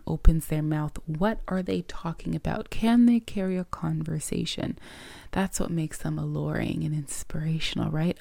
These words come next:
Outside of just being beauty, beautiful, excuse me.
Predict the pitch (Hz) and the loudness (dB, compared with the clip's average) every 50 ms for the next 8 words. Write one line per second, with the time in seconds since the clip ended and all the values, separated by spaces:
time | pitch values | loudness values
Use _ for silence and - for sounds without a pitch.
0 | - - - 165 165 156 147 - - - - 185 175 175 170 170 165 165 156 151 | -4 -2 0 0 0 -2 -4 -6 -4 -2 -2 0 0 0 0 -2 -2 -4 -8 -8
1 | - - 156 156 - - - - - - 160 160 - - 156 143 - 160 160 156 | -6 -6 -6 -4 -6 -6 -8 -6 -4 -2 -2 -2 -2 -4 -4 -4 -4 -4 -2 -2
2 | - - - - - - - - - - 170 160 156 156 156 - - - 165 151 | -4 -4 -6 -8 -14 -20 -20 -12 -4 -2 -2 0 0 -2 -6 -6 -6 -4 -4 -4
3 | 202 202 165 - - - - - - - - - - - | -2 -4 -6 -6 -8 -8 -6 -6 -6 -6 -6 -4 -4 -4